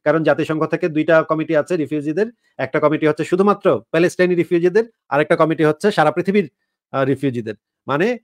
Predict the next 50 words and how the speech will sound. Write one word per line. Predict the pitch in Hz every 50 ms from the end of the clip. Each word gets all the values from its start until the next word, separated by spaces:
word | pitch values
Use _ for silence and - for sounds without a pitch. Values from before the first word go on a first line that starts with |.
| _ _ -
রিফিউজিদের | 151 151 - 185 185 185 185 196 190
ফান্ডে | - 165 160 165 175 180
যে | 165 151 156
টাকাটা | 156 165 143 - 143 - 151
আছে, | 139 139 - - 233 254
সেই | - 156
টাকাটার | 147 147 131 143 139 175 202 202
একটা | 151 - - 170
ফান্ড | 151 - 175 170 165
খরচ | 165 156 160 156 -
করা | - 151 151
হয় | 143 156 190 247 262 - _ _ _ _ _ -
শুধুমাত্র | 202 208 247 240 226 233 220
প্যালেস্টাইনের | 190 175 170 170 - 170 165 165
মুসলিমদের | 165 165 156 143 - 170 160 160 165 147
জন্য, | 165 170 180 214 240 226 170 - _
প্যালেস্টাইনি | - 160 156 151 - 170 170 175
রিফিউজিদের | 160 160 - 165 160 160 151 165 147
জন্য, | 160 170 190 226 247 240 _ _ _ _
আরেকটা | - 147 170 185 185 - 180
ফান্ডের | - 175 175 175 170
টাকা | 175 170 156 165
খরচ | - 160 160 -
করা, | - 170 165
দুইটা, | 156 147 190 180 214 185 -
দুই | 160 160 190
ভাগ | 180 185 196 - -
করে | 208 202 185
এক, | 156 143 - _ _
এক | - 165 156 147
ভাগ | 156 160
খরচ | 156 - 165 165 -
করা | - 170 165
হয় | 165
প্যালেস্টাইনি | - 160 165 156 - 185 185 190
রিফিউজিদের | 170 165 - 175 165 170 170 170
জন্য, | 160 180 196 226
আরেক | 196 156 - _ -
ফান্ড | 160 147 147
খরচ | - 143 143 -
করা | - 151
হয় | 175
সারা | 170 170 170 165
পৃথিবীর | - 165 135 160 170 139 - -
আর | 135 147 165 160
যত | 139 156 160 - 233 233 202 - _ _ _ _ _ _ -
রিফিউজি | 147 151 - 170 165 156 165
আছে | 151 147 196
সবার | 196 - 156 151 131
জন্য। | 113 113 104 101